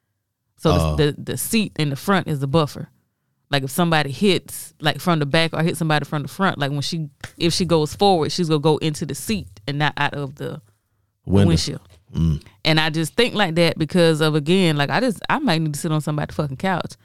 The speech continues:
Speaker 1: Um, when I was five years old, that's when I lost my first friend because that's what happened to her.
Speaker 2: They flew out the
Speaker 1: She went out the windshield.
Speaker 2: Th-, she wasn't had no, she had no seatbelt on though.
Speaker 1: She was in the car seat, like, in the
Speaker 2: But it
Speaker 1: prob-
Speaker 2: wasn't strapped down though.
Speaker 1: I don't know what this,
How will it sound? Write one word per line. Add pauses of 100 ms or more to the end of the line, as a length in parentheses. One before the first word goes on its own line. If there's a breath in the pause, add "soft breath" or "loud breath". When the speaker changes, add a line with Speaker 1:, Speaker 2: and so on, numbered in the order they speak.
(480)
Speaker 1:
Um, (300)
when
I
was
five
years
old,
that's
when
I
lost
my
first
friend
because
that's
what
happened
to
her.
Speaker 2:
They
flew
out
the
Speaker 1:
She
went
out
the
windshield. (140)
Speaker 2:
Th-,
she
wasn't
had
no,
she
had
no
seatbelt
on
though. (1080)
Speaker 1:
She
was
in
the
car
seat, (440)
like,
in
the (600)
Speaker 2:
But
it
Speaker 1:
prob-
Speaker 2:
wasn't
strapped
down
though. (220)
Speaker 1:
I
don't
know
what
this,